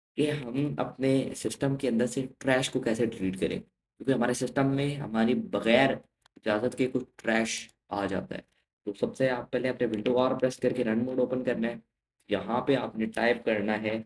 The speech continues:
temp। ये देखिए Temp पे आपने click करना है, enter। ये देखिए कुछ temp files आपके पास होंगी,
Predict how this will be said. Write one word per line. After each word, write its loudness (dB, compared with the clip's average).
temp। 2
ये 4
देखिए -2
Temp 2
पे 10
आपने 2
click -6
करना 0
है, 0
enter। 2
ये 2
देखिए -6
कुछ 2
temp 2
files 4
आपके 0
पास -4
होंगी, -2